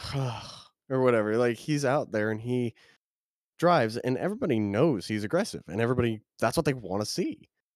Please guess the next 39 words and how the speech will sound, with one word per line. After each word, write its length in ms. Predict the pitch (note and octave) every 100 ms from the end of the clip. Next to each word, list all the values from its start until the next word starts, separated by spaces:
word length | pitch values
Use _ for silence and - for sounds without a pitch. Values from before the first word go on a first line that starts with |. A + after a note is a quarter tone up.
| _
They 80 | A#2
wanna 200 | A2+ A#2+
see 140 | A2+ B2
these 180 | A#2+
drivers 440 | G#2+ G#2 A#2 A#2 - -
do 140 | A2+
these 220 | C#3 G#2
things, 300 | E2+ D2+ -
and, 140 | G#2 A2+
like, 160 | A#2
when 120 | A#2+ B2+
you, 300 | C#3 C3+ - _
when 160 | A#2+ C3
you 80 | C3+
take 200 | F#3 F3
that 140 | C3+
element 280 | B2+ A#2+ G2+
out 160 | F#2+ F#2
of 100 | F2
it, 160 | F2 _ _ _ _ _ _ A#2
it 60 |
just 240 | A#2 A#2+ A2
makes 280 | G2+ F#2+ F#2+
it 140 | -
so 200 | - F#2
dry 380 | F2 F2 F2 F2
and 120 | E2+
it's 100 | D#2
so 180 | - F#2+
dull, 300 | E2 D#2 - _ _ _ _ _
and 80 | A#2
I 100 | A#2
think 320 | A2+ A2+ G#2+ - -
drivers 420 | A2+ A2 A2 G2+
have 160 | A2 G2
a 40 |
lot 320 | F#2+ G2 G2+
more 540 | G2 F#2+ F#2+ F#2 F2+ - _ _ _ _ _ _ _ _ _ _ _ _ _ _ _ _ _ -
integrity 760 | C3 A2+ A2+ G2 G2 F#2+ F#2